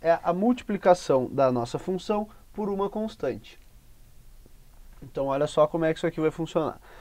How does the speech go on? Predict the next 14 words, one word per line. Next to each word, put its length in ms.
Vamos 260
supor 280
que 80
a 20
gente 220
tem 160
uma 160
função 560
lá 180
conhecida, 760
que 80
é 40
a 40
função 400